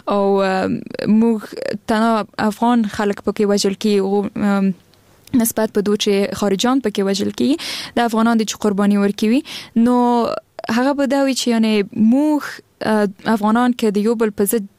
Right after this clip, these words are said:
جنګیږو، موږ هغومره نور فرصت، آه، آه، بهرنیو، آه، آه، لاسونو ته، آه، فراهم کیږي چې د افغانستان په مسایلو کې دخالت وکړي او د جګړه نوره هم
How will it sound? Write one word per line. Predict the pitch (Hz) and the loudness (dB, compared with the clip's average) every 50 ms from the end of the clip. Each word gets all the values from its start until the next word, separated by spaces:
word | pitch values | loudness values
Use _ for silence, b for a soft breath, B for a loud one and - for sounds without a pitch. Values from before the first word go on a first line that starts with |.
| _ - | _ -6
جنګیږو، | 196 - 208 202 202 220 233 226 226 220 | -2 0 0 2 2 2 2 2 2 2
موږ | 208 208 | 2 0
هغومره | 196 208 214 220 208 | 0 0 0 2 2
نور | 208 208 220 226 | 2 2 2 2
فرصت، | 214 - 214 208 202 - 233 220 214 214 B B B B B B B - | 0 0 -2 -2 0 0 0 0 0 -2 B B B B B B B -6
آه، | - 202 202 202 196 185 - - | -2 -2 0 0 0 -2 -2 -2
آه، | - 208 202 202 196 | 0 0 0 0 0
بهرنیو، | 190 202 202 190 196 202 208 208 214 226 214 220 220 208 202 202 202 196 190 - - | -2 -2 -2 0 0 2 2 2 2 2 2 2 2 2 2 0 0 0 -2 -2 -2
آه، | 214 202 196 196 202 196 202 98 101 101 - - - - - - - - | -2 -2 -2 -2 -2 -2 -2 -2 -2 -2 -2 -2 0 -2 -2 -2 -4 -4
آه، | - 104 - - - - - - - - - - - | -4 -4 -4 -4 -4 -4 -4 -6 -6 -8 -8 -6 -4
لاسونو | - - 208 202 202 208 208 208 - - 294 285 269 240 | 0 0 2 2 2 2 2 0 -2 0 0 0 0 0
ته، | 214 233 208 196 196 202 B B B B B - - | 0 0 0 0 -2 -4 B B B B B -8 -4
آه، | - 190 196 185 180 - - 208 202 196 196 196 190 196 - _ | -2 0 0 0 -2 -2 0 0 2 2 2 0 -2 -4 -10 _
فراهم | - - - - 214 208 202 180 208 208 202 | -18 -8 -4 -2 -2 0 0 0 0 0 0
کیږي | 208 - - - 294 294 277 277 277 269 269 254 - | -2 -2 -2 0 0 2 2 0 0 0 0 -2 -2
چې | - 247 233 233 220 | 0 0 2 2 2
د | 208 | 0
افغانستان | 196 190 - 196 196 190 - 247 | -2 -2 -2 -2 -2 0 0 0
په | 220 214 | 0 2
مسایلو | 196 202 202 - 208 202 196 190 | 0 0 0 2 2 2 0 0
کې | - 190 | -2 -2
دخالت | 185 190 185 - 208 202 247 294 294 - | -2 -2 -2 -2 0 2 2 0 0 0
وکړي | 262 254 247 - 220 247 247 247 B B B B B B | -2 -4 -2 0 0 0 0 0 B B B B B B
او | 196 208 | -2 0
د | 196 220 214 | 0 0 0
جګړه | 214 214 202 208 220 | 0 0 0 2 2
نوره | 220 214 226 226 220 220 214 214 202 | 2 4 4 4 2 2 0 0 0
هم | 240 247 220 190 - | 0 0 0 0 -2